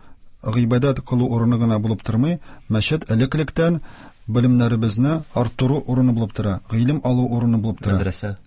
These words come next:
Speaker 1: Әйе, һәр мәчет янында мәдрәсә булган. Һәм җәмигъ мәчетендә дә, мин уйлыйм, шундый бер үзәк булыр дип уйлыйм. Э, кайда халык гыйлем,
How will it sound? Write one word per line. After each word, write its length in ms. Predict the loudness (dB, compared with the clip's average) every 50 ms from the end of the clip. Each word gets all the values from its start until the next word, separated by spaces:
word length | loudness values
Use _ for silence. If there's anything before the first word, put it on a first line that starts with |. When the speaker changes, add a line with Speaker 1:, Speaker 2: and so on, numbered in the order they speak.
| -20 -10 -4
Speaker 1:
Әйе, 320 | -2 -2 0 0 -2 -4 -4
һәр 180 | -2 0 0 2 2
мәчет 260 | 0 0 -2 -2 0
янында 280 | 0 2 2 2 4 4
мәдрәсә 380 | 4 4 4 2 0 2 0 0
булган. 280 | 0 2 0 0 0 -2 -4 -10 -20 -20 -10 -2
Һәм 140 | 0 0 2
җәмигъ 320 | 4 4 2 2 2 2
мәчетендә 460 | 0 0 0 0 0 2 2 2 2
дә, 200 | 2 2 0 0 -2 -2
мин 180 | 0 2 2 4
уйлыйм, 260 | 4 2 2 0 -2 -4 -10 -20 -18 -14
шундый 460 | -4 -2 0 2 2 2 0 0 -2 -6 -14 -18 -20 -20 -20 -10 -6
бер 260 | -6 -2 0 0 2
үзәк 320 | 2 2 2 2 2 0
булыр 380 | 2 0 0 2 2 2 0 -2 -8 -14 -20 -16 -8 -6
дип 180 | -6 -6 -6 -6
уйлыйм. 340 | -4 -2 0 0 0 0 -2 -6 -12 -18 -18 -18 -12 -8
Э, 460 | -6 -4 -4 -4 -4 -4 -4 -6 -6 -8 -10 -14 -4
кайда 400 | -2 0 2 2 2 2 2 -2 -6 -12 -14 -12 -10 -10 -10 -4
халык 340 | 0 0 2 2 0 -2 -4
гыйлем, 460 | -2 0 0 2 4 4 2 2 0